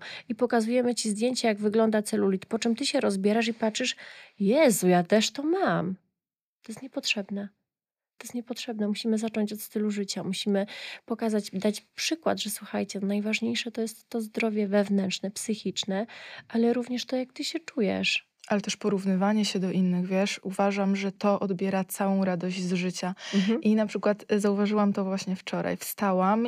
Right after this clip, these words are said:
Speaker 2: i, e, nie zrobiłam tego, co robię do tej pory. E, znaczy o-, od jakiegoś tam czasu, że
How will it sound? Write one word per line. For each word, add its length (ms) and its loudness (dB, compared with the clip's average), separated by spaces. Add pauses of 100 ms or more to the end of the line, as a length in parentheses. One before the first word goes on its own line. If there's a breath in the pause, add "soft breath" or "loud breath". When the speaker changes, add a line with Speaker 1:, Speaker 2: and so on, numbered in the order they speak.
Speaker 2:
i, 360 4
e, 160 2
nie 100 4
zrobiłam 420 2
tego, 220 4
co 140 -4
robię 200 2
do 120 0
tej 140 0
pory. 360 0 (340 loud breath)
E, 120 2
znaczy 220 2
o-, 360 4
od 120 2
jakiegoś 340 4
tam 160 6
czasu, 440 0
że 420 2